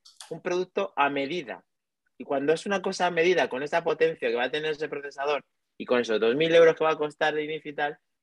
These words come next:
eso no va a haber nadie, nada que se le parezca. O sea, es que no va a haber absolutamente nada que se le parezca. O sea, es que hablar de Apple Glass o como las quieran llamar y el resto, pues no va a haber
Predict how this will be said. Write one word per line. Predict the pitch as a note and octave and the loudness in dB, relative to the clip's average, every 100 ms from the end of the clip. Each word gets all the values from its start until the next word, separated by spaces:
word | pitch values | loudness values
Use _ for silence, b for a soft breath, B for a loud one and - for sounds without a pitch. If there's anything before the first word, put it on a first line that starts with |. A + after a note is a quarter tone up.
| _ _ _ - | _ _ _ -6
eso | C3+ D#3 | -2 -2
no | D3+ | 2
va | D3+ | 4
a | |
haber | D3+ C#3+ | 4 2
nadie, | C#3 D#3 D#3+ C#3 B2+ | 2 0 2 0 0
nada | E3 F#3 C3+ | 2 2 0
que | B2 | -2
se | A#2+ | -4
le | A2+ G#2+ | -6 -6
parezca. | F#2+ G2 G2 - G2 | -6 -6 -8 -14 -20
O | _ _ | _ _
sea, | - B2+ | -4 -4
es | - | 2
que | D#3 | 2
no | D3 D3 | 4 4
va | |
a | D3+ | 4
haber | E3 D#3 | 4 4
absolutamente | C3 - D3 E3 E3+ E3+ F3+ D#3+ C#3+ | 0 -2 -4 -4 -2 -2 -2 -2 -2
nada | C#3+ F3+ D#3+ A2+ | 2 2 2 -2
que | A2+ | -6
se | - | -12
le | G2+ | -12
parezca. | F#2+ F#2+ - - | -8 -8 -10 -14
O | - _ _ _ _ | -20 _ _ _ _
sea, | A2+ | -8
es | A#2+ | -6
que | - | 0
hablar | C3+ C3+ B2+ | 2 2 2
de | C3+ | 2
Apple | C#3 C3+ C3+ C3 B2+ | 2 0 -2 -4 -8
Glass | B2+ C#3+ C3 - _ _ _ - | -4 -2 -2 -6 _ _ _ -6
o | B2 | -6
como | B2 A#2+ | -4 -6
las | A#2+ | -6
quieran | - C3 C3 | -4 -4 -4
llamar | B2+ C3+ A2+ _ - | -2 -2 -2 _ -6
y | B2 | -2
el | A#2 | 0
resto, | A#2+ D#3+ - E3+ B3 _ _ _ _ _ _ _ _ | 0 -2 -2 -4 -4 _ _ _ _ _ _ _ _
pues | A2+ A2 - | -8 -8 -6
no | B2 | 0
va | C3 | 2
a | |
haber | C3+ | 2